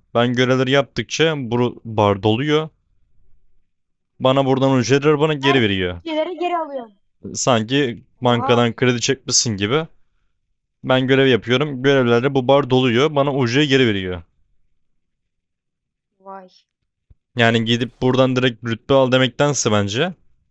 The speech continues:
Speaker 1: yani direkt satın almaktansa bu şekilde puana en azından oradan U C'ni geri alabiliyorsun.
Speaker 2: Doğru.
Speaker 1: Şimdi Royal
Speaker 2: Adam
Speaker 1: Pass'ımızı
Speaker 2: beleşe.
Speaker 1: fullledik.
Speaker 2: Adam beleşe fullledi.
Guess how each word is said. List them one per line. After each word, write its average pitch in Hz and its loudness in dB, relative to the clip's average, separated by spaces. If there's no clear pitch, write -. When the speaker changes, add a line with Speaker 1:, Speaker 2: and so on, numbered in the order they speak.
Speaker 1:
yani 101 -4
direkt 110 -2
satın 123 -2
almaktansa 123 2
bu 110 -8
şekilde 107 -2
puana 120 0
en 135 -2
azından 127 0
oradan 143 -2
U 127 -4
C'ni 143 -2
geri 139 0
alabiliyorsun. 131 -2
Speaker 2:
Doğru. 220 -20
Speaker 1:
Şimdi 113 -6
Royal 127 4
Speaker 2:
Adam 123 0
Speaker 1:
Pass'ımızı 123 0
Speaker 2:
beleşe. - -6
Speaker 1:
fullledik. 135 -2
Speaker 2:
Adam 339 -6
beleşe 370 -10
fullledi. 349 -12